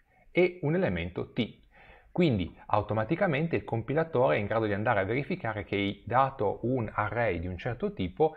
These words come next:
gli elementi di cui vado a verificare la, ehm, presenza siano sostanzialmente compatibili, siano dello stesso tipo dell'array.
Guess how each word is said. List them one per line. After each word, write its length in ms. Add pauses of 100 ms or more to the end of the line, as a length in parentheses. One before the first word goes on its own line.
(120)
gli 120
elementi 600
di 120
cui 140
vado 200
a 60
verificare 960
la, 520 (120)
ehm, 440 (160)
presenza 640 (240)
siano 680
sostanzialmente 1000
compatibili, 840
siano 360
dello 340
stesso 420
tipo 380
dell'array. 520